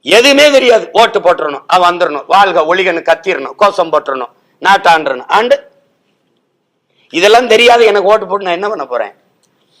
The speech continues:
என்ன பண்ண போறேன்னு சொல்லுங்க. தெரிஞ்சா போடுங்க, போடலைன்னா விடுங்க, என்னை தூக்கி சுடுகாட்டுல போடுங்க, ஒரு நாள் தேடுங்க, இருந்தா வருவேன், இல்லைன்னா என்ன பண்ணுவீங்க? எனக்கு முன்னாடி கத்துனவன்லாம் எங்க? நான் தேடி பார்க்கணும். அன்னைக்கே சொல்லியிருக்காங்க என் பாட்டேன்னு.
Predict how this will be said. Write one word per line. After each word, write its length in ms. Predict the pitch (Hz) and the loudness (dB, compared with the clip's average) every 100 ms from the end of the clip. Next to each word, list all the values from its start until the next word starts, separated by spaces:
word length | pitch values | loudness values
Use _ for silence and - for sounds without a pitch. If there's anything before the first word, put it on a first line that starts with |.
| - | -12
என்ன 340 | 143 151 208 | -8 -4 -2
பண்ண 160 | 196 160 | -2 -4
போறேன்னு 240 | 156 156 | -6 -8
சொல்லுங்க. 280 | 123 101 92 _ _ _ _ _ _ | -10 -12 -20 _ _ _ _ _ _
தெரிஞ்சா 400 | 123 123 120 170 | -2 0 0 0
போடுங்க, 680 | 147 165 156 147 135 - - | 2 2 2 0 0 -2 -4
போடலைன்னா 420 | 151 151 139 175 | -2 0 0 -2
விடுங்க, 380 | 156 151 143 131 | -2 -2 -2 -2
என்னை 300 | 151 160 156 | -4 -4 -6
தூக்கி 280 | 165 170 151 | -8 -12 -8
சுடுகாட்டுல 360 | 156 156 139 | -2 -2 -2
போடுங்க, 360 | 123 127 127 127 | -4 -4 -4 -2
ஒரு 220 | 165 151 | 0 0
நாள் 160 | 151 175 | 0 -2
தேடுங்க, 520 | 170 156 165 131 123 - _ _ | 2 0 2 0 0 -2 _ _
இருந்தா 420 | 135 175 180 196 | -6 -4 -2 0
வருவேன், 380 | 208 165 156 156 | 2 0 -2 -6
இல்லைன்னா 180 | 180 196 | -6 -4
என்ன 160 | 214 202 | -6 -8
பண்ணுவீங்க? 460 | 190 120 92 92 _ _ _ _ _ | -10 -14 -16 -20 _ _ _ _ _
எனக்கு 280 | 123 165 151 | -6 -4 -4
முன்னாடி 300 | 160 196 190 | -2 -2 0
கத்துனவன்லாம் 600 | 160 156 190 160 160 180 | -2 -2 -4 -4 -4 -4
எங்க? 180 | 165 180 | -2 -2
நான் 180 | 151 143 | -4 0
தேடி 240 | 190 175 | 0 0
பார்க்கணும். 380 | 147 135 123 113 - | -2 -2 -4 -12 -4
அன்னைக்கே 380 | 131 156 160 208 | -4 -2 0 -2
சொல்லியிருக்காங்க 440 | 170 156 143 135 | -2 -6 -4 -4
என் 160 | 120 113 | -4 -4
பாட்டேன்னு. 420 | 123 120 123 104 | -4 -4 -10 -18